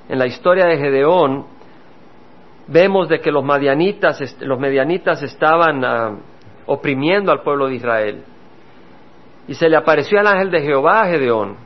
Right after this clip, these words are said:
Y le dice, "Ve con esta tu fuerza". Porque él dice, "¿Yo quién soy yo?". Y le dice, "Ve con esta tu fuerza y libra a Israel de la mano de los madianitas. ¿No te he enviado yo?".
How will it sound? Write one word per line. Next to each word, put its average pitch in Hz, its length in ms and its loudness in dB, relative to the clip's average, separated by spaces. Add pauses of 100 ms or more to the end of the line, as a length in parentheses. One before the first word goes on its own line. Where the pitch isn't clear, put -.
(2000)
Y 143 100 -6
le 147 160 2
dice, 180 540 0 (460)
"Ve 190 280 0
con 185 200 0
esta 190 300 -2
tu 175 120 -8
fuerza". 165 600 -6 (500)
Porque 123 200 -4
él 156 40 -6
dice, 135 380 -8 (200)
"¿Yo 120 140 -20
quién 185 160 -10
soy 175 220 -8
yo?". 202 200 -4
Y 135 60 -4
le 131 80 -6
dice, 131 140 -8
"Ve 196 120 -2
con 220 200 0
esta 208 240 -4
tu 180 100 -6
fuerza 170 420 0
y 147 120 -4
libra 214 260 2
a 208 60 4
Israel 175 340 0
de 196 80 0
la 156 100 2
mano 180 220 2
de 180 60 2
los 151 100 0
madianitas. 139 720 -2 (300)
¿No 147 220 -2
te 160 300 -2
he 156 300 -2
enviado 131 540 -2
yo?". 190 240 -10